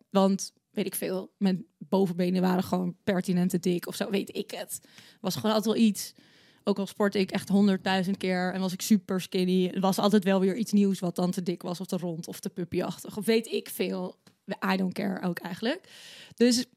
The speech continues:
na een paar maanden ben ik toen van bureau geswitcht en ben ik echt gewoon in Nederland een beetje commerciële dingen gaan doen. Dan ging ik niet, eh, weet ik veel wat ze allemaal hadden bedacht, maar dat ging ik allemaal niet doen. Dus ik ging een beetje zo, eh,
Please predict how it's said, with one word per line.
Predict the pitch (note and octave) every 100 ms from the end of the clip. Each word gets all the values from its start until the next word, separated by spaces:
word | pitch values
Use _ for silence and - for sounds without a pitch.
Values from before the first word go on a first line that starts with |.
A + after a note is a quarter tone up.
| _ _ _ _ _ _
na | - A3
een | A3+
paar | A3+ A3+
maanden | A3+ A3 G#3
ben | G#3+
ik | G#3+
toen | A#3+
van | A3
bureau | G#3 G3 G#3+ B3+
geswitcht | C4+ - A3 A3
en | G#3
ben | G3+
ik | G#3
echt | G3+
gewoon | - F#3+
in | F#3+
Nederland | G3 F#3+ F#3
een |
beetje | F#3+ G3
commerciële | - G3 - G#3 A#3
dingen | A#3 B3+
gaan | B3 A#3+
doen. | A#3 D4+ F#4+ - - - -
Dan | F3+
ging | F3+
ik | F3
niet, | F#3+ G3+ -
eh, | G3 F#3+ F#3+ F#3+ G3 G3 F#3+
weet | G3+
ik | G#3+
veel | G3+
wat | G3+ G3+
ze |
allemaal | G#3+ G#3+
hadden | G#3+ G3
bedacht, | G3 G3+
maar | F#3+
dat | F3+
ging | F#3
ik | F3+
allemaal | F3+ G#3+
niet |
doen. | A#3
Dus | G3+
ik | G3+
ging | - G3+
een |
beetje | G3+ G3 G3
zo, | F#3+ F#3+ F#3
eh, | F#3